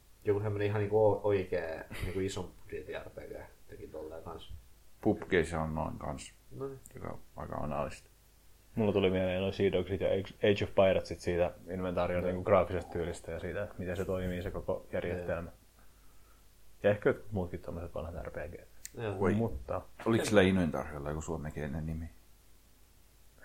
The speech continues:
Speaker 3: Oliko se vaan reppu tai joku tällainen?
Speaker 1: Mun mielestä
Speaker 2: Taisi
Speaker 1: se
Speaker 2: olla
Speaker 1: taisi
Speaker 2: joku
Speaker 1: olla
Speaker 2: tollanen.
Speaker 1: tavarareppu ehkä.
Speaker 3: Joo.
Speaker 2: Joo, joku tollanen.
Speaker 3: Vähän porkkanoita siellä ja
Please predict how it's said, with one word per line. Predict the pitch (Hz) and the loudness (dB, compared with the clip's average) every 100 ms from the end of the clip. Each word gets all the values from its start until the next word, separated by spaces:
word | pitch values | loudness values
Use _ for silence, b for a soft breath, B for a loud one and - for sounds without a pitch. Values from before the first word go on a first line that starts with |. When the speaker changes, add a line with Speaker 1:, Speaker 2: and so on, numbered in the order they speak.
| b b - | b b -2
Speaker 3:
Oliko | 104 - | -2 2
se | 120 | 8
vaan | 120 | 10
reppu | 92 - - | 8 2 -2
tai | 78 78 | 0 2
joku | 82 - | 0 -4
tällainen? | - - 92 | -6 -6 -6
Speaker 1:
Mun | 107 | -6
mielestä | 98 82 392 | -6 0 2
Speaker 2:
Taisi | 339 | 4
Speaker 1:
se | 320 | 4
Speaker 2:
olla | 247 | 4
Speaker 1:
taisi | 220 202 | 4 4
Speaker 2:
joku | 165 | 4
Speaker 1:
olla | 127 | 6
Speaker 2:
tollanen. | 117 98 92 | 6 6 4
Speaker 1:
tavarareppu | 90 90 90 - 92 | 2 0 -4 -6 -4
ehkä. | 87 92 - - | -4 -6 -10 -6
Speaker 3:
Joo. | 82 58 - 185 | -2 -2 -2 -2
Speaker 2:
Joo, | 156 | -2
joku | 131 147 127 | -4 -6 -8
tollanen. | 110 104 87 82 - - - - - - - - | -6 -4 -4 -8 -12 -20 -20 -20 -20 -20 -20 -8
Speaker 3:
Vähän | 101 - | -4 2
porkkanoita | 90 - - 92 87 | 2 4 2 4 2
siellä | 87 143 98 | 0 0 -2
ja | 87 | -6